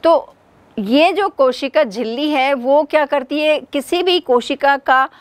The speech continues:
बाहरी आवरण है तो ये उसकी सीमा निर्धारित करती है,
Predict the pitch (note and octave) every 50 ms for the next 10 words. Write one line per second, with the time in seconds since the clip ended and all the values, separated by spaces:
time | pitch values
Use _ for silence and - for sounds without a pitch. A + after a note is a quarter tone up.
0 | _ _ _ _ - G#3+ F#3+ F#3+ F#3+ G#3+ A#3+ C4 C4+ B3+ C#4 D#4+ E4+ F#4 G4 D#4
1 | - - G#3 G3+ G3 G3 F#3 G#3+ A#3 B3 B3 G#3+ F#3+ D#3+ - _ _ _ _ _
2 | _ - - _ _ - C#4+ C4 B3 D#4+ E4+ E4 E4 - - - E4 E4 - -
3 | - - C4+ C4 B3 B3+ C4+ C4+ C#4 C4+ D#4 _ _ _ - A3 A3 G#3+ G3 A#3
4 | G#3+ A3 A3 G#3+ G3+ - - B3 A#3+ - - - B3 B3+ B3+ B3+